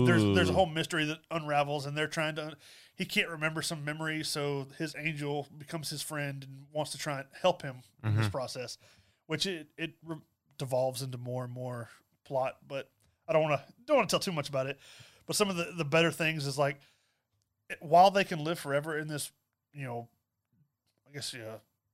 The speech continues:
Speaker 1: what do you call it, a computer world or
Speaker 2: Yeah,
Speaker 1: whatever, but
Speaker 2: the digital world.
Speaker 1: they're trying, they're still trying in the real world to help people come back from that digital world into the real life.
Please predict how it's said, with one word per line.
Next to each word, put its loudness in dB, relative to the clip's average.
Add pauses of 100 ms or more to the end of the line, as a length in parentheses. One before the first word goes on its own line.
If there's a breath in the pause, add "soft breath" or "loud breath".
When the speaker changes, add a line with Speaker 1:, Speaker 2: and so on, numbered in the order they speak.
(800)
Speaker 1:
what -12
do -10
you -10
call -2
it, -8
a -8
computer 0
world 4
or 8
Speaker 2:
Yeah, 8
Speaker 1:
whatever, 2
but -6
Speaker 2:
the -2
digital 2
world. 2 (160)
Speaker 1:
they're 0
trying, 2
they're 0
still 2
trying 0
in -4
the -4
real 4
world 4
to -4
help 2
people -8
come -4
back 0
from -12
that -6
digital -8
world -6 (100)
into -4
the -4
real 0
life. 0